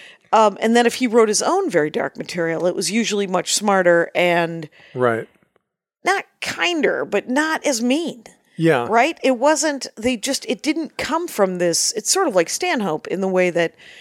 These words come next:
Speaker 1: Stanhope does a lot of very misogynistic jokes,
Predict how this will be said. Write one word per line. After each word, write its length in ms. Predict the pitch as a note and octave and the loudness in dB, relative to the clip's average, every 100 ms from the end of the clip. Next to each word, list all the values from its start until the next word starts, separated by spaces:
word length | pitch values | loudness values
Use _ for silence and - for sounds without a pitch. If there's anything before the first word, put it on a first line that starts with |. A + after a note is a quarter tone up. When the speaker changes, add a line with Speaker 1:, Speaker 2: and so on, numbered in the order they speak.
| - | -18
Speaker 1:
Stanhope 440 | - - F4+ D4+ A#3 | -10 0 2 2 2
does 220 | G#3+ G3 A3 | 2 2 0
a 40 | |
lot 560 | G#3 G#3 G#3 A3 A#3 A#3 | 0 2 0 0 -4 -2
of 220 | - F#3+ | -2 -2
very 420 | E3 F3 A3+ A3 G#3+ | -2 0 2 2 0
misogynistic 1080 | G3 - - F#3 F3 F3+ F3 - - D#3 | 0 0 2 2 0 -2 -4 -4 -6 -10
jokes, 600 | - C#4+ G#3 E3+ - - | -2 2 4 2 -4 -8